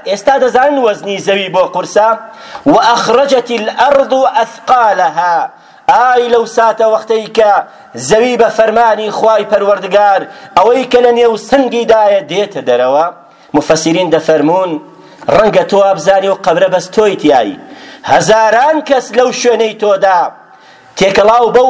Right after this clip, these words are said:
خاکە بووە، لەبەرەوە لەو ڕۆژەدا وا نەزانی بەس تۆ لە قەبرێکەوە دێیتە دەرەوە. وەئەخرەجەتی الئەرض ئەثقالەها. مرۆڤەکان چونکە دەبینەوە بە گڵ، بە خاک، بەڵام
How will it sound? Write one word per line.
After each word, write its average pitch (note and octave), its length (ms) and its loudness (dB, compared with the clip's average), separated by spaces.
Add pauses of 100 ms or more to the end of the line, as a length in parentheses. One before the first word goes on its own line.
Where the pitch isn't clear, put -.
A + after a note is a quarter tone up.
(100)
خاکە F#3 420 0
بووە، G#3+ 260 2 (420)
لەبەرەوە A#3 480 2
لەو C#4+ 100 2 (100)
ڕۆژەدا A#3 420 -2 (140)
وا A#3 100 2 (100)
نەزانی A#3+ 500 -2
بەس G3 200 -2
تۆ A3 100 -2 (120)
لە F#3+ 120 0
قەبرێکەوە G3 560 -2
دێیتە F3 360 -2
دەرەوە. E3 340 2 (420)
وەئەخرەجەتی A#3 840 0
الئەرض B3 560 0 (180)
ئەثقالەها. G3 1000 -2 (760)
مرۆڤەکان F#3 720 2 (440)
چونکە F#3+ 380 2 (240)
دەبینەوە B3+ 540 0
بە B3+ 80 2 (100)
گڵ، C#4 200 0 (320)
بە D#3+ 100 2 (100)
خاک، B3 380 0 (480)
بەڵام D#3+ 460 2